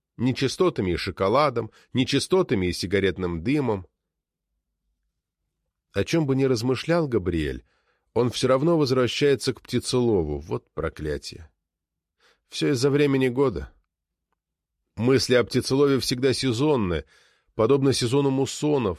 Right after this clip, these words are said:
сезону песчаных бурь или сезону дождей. Сейчас дело идет к зиме.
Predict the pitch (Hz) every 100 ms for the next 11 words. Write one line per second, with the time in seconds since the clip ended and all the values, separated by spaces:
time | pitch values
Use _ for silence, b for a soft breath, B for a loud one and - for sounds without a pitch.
0 | - - 92 127 131 104 110 - 131 120
1 | 101 95 117 147 110 90 87 101 107 117
2 | 98 101 98 82 80 - - _ _ _
3 | _ _ _ _ _ _ _ - 123 196
4 | 151 113 170 156 135 139 107 110 123 151
5 | 123 69